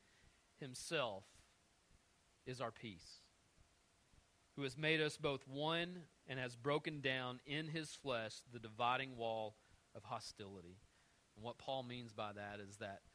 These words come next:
that was done on the cross. That was done on the cross. And so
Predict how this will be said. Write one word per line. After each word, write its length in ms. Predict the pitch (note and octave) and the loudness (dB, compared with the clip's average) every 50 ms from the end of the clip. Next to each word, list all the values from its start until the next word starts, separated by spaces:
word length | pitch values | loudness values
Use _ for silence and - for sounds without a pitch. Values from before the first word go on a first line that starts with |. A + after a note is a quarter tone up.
| - - - - - - - _ - - - _ _ _ _ _ _ _ _ _ - - | -20 -20 -20 -20 -20 -20 -20 _ -20 -20 -20 _ _ _ _ _ _ _ _ _ -8 -4
that 160 | A#2 B2+ A#2+ | -4 -4 -4
was 120 | A2+ G#2 | -6 -8
done 240 | G2+ B2+ A#2 A2 G#2+ | -6 -6 -4 -4 -6
on 100 | G#2 F#2+ | -10 -12
the 120 | F2 - | -14 -12
cross. 520 | - G2 F2+ D#2+ D2 - - - - - - - - _ _ _ _ - - - _ _ _ _ _ _ _ _ - - - _ _ - - - | -10 -8 -8 -8 -10 -12 -16 -16 -16 -18 -20 -20 -20 _ _ _ _ -20 -20 -20 _ _ _ _ _ _ _ _ -20 -20 -20 _ _ -20 -12 -8
That 120 | - A#2 B2 | -6 -4 -4
was 140 | A#2+ A#2 G#2 | -6 -6 -6
done 300 | A#2 A2 G#2+ G#2 G2+ G2+ G2+ A#2 - - - - _ _ _ _ _ _ _ - | -4 -4 -4 -4 -6 -8 -12 -14 -20 -20 -20 -20 _ _ _ _ _ _ _ -10
on 120 | G#2+ G#2 | -10 -10
the 60 | G2 | -10
cross. 360 | - - - G2+ F#2 F#2+ - | -10 -8 -6 -4 -4 -4 -6
And 80 | - G#2 | -10 -10
so 200 | - - A#2+ A#2 | -8 -8 -8 -8